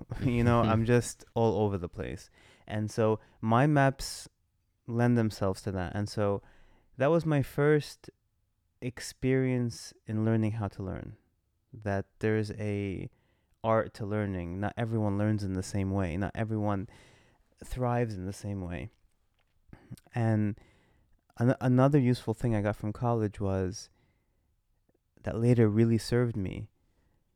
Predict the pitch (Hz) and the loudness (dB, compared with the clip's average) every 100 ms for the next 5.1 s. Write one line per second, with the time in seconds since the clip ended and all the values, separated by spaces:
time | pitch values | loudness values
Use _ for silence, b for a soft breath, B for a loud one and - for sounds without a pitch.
0 | _ _ _ _ _ _ _ _ _ _ | _ _ _ _ _ _ _ _ _ _
1 | _ _ _ - 113 104 107 - - - | _ _ _ 0 2 2 -6 -16 -18 -4
2 | 120 127 127 120 110 - 117 - 107 - | 0 2 4 2 2 2 2 0 -2 -2
3 | 104 104 107 104 104 - 107 113 101 - | 0 2 0 -2 -6 -4 -2 -2 -4 -6
4 | 98 - 101 92 95 92 92 - - 110 | -8 -6 -6 -6 -6 -8 -8 -14 -16 -16
5 | - | -20